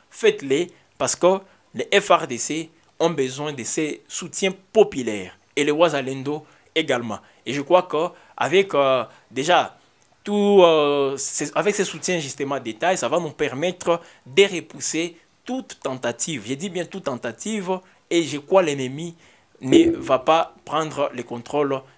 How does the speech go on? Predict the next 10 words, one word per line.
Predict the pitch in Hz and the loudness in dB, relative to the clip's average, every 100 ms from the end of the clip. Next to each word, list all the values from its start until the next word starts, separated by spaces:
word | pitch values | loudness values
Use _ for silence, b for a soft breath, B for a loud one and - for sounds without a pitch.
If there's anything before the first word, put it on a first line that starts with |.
| - | -6
de | 117 147 B B - | -2 -2 B B 2
Kanyabayonga. | 170 160 156 147 135 143 120 113 101 | 2 2 -2 -2 0 0 -2 -8 -12
Parce | 113 | -12
que | - | -8
Kanyabayonga, | 123 120 135 147 | -4 -2 -2 -2
nous | 143 | -6
connaissons | 131 123 151 135 _ - | -8 -8 -10 -12 _ -10
tous | 254 - | -6 -6
que | - | -6
c'est | - | -8